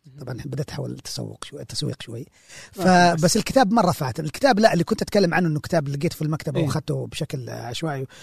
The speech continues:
Speaker 2: وفاجأني تمامًا. كان، آه، كنت، آه، كنت في مكتبة في، آه، برا السعودية،
Speaker 1: مم.
Speaker 2: ولقيت، آه، رواية اسمها الباب لكاتبة هنغارية اسمها ماجدا زابو، وكان بالنسبة لي بمثابة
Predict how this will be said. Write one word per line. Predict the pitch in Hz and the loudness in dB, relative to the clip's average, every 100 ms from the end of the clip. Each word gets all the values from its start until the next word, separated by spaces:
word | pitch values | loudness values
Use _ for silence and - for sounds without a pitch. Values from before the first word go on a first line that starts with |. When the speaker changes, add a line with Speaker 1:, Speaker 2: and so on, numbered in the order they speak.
| - - - | -20 -20 -16
Speaker 2:
وفاجأني | 139 135 127 147 151 175 143 | -16 -16 -8 -2 2 2 0
تمامًا. | - 156 196 240 254 - _ _ _ _ | -2 -2 0 -2 -2 -6 _ _ _ _
كان، | 190 180 180 | 2 2 2
آه، | 170 | -2
كنت، | - 180 214 | -2 -4 -2
آه، | 175 165 | -2 -2
كنت | - - | -4 -2
في | 208 | 0
مكتبة | 202 - 131 | 0 -2 -6
في، | 139 143 135 | -6 -6 -6
آه، | 127 | -6
برا | 131 147 | -4 -4
السعودية، | - 135 131 127 180 254 160 | -4 -6 -6 -6 -6 -8 -14
Speaker 1:
مم. | 151 | -8
Speaker 2:
ولقيت، | 160 160 160 190 - | -4 -4 -2 -2 0
آه، | 175 165 156 151 | -2 -2 -4 -4
رواية | 160 165 143 | -2 0 0
اسمها | - 135 | 0 0
الباب | 139 139 123 160 - - | 0 -2 -4 -8 -14 -16
لكاتبة | 135 123 156 139 123 117 | -12 -8 -6 -6 -6 -6
هنغارية | 147 135 131 | -4 -4 -6
اسمها | - 120 | -8 -10
ماجدا | 120 127 117 117 | -10 -10 -10 -10
زابو، | 120 120 113 175 _ _ _ _ _ - | -8 -10 -8 -10 _ _ _ _ _ -10
وكان | - 185 | -2 0
بالنسبة | 180 165 175 | 0 -2 0
لي | 180 | 0
بمثابة | 156 165 - 175 151 | 0 -4 -4 -4 -4